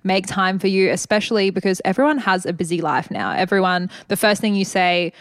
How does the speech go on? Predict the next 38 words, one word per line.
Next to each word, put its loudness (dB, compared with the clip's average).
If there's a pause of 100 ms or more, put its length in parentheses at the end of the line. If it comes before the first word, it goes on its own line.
(140)
when 0
you 2
ask 0
a -8
friend 0
or 0
a 0
family 0
member, 0
"How 2
are 2
you?" -2
it's -2
usually -2
busy. -6 (200)
So 2
if 2
someone's 0
making 2
you 4
a 2
priority 0
in -2
their -2
life, 0
that's -2
a -2
pretty 0
big -2
green -2
flag -2
that -2
they 2
want 0
you -2
to 0
be 0
there. 2